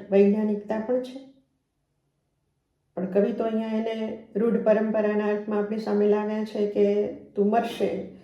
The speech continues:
તને ઠાઠડીમાં ગાલીને લઈ જશે, ત્યાં જઈને બાળી મૂકશે, ઘરે આવીને સ્નાન કરશે અને સ્નાન કરીને પછી સૌ પોતપોતાના રસ્તે પડશે, સૌ પોતપોતાના રસ્તે જશે.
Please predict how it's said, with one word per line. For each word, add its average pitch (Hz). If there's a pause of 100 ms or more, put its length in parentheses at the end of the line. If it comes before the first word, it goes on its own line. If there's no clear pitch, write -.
(260)
તને 202
ઠાઠડીમાં 202
ગાલીને 208
લઈ 220
જશે, 202 (300)
ત્યાં 233
જઈને 185
બાળી 220
મૂકશે, 214 (160)
ઘરે 240
આવીને 196
સ્નાન 254
કરશે 196 (520)
અને 294 (220)
સ્નાન 220
કરીને 202
પછી 202
સૌ 226
પોતપોતાના 190
રસ્તે 240
પડશે, 208
સૌ 226
પોતપોતાના 196
રસ્તે 190
જશે. 269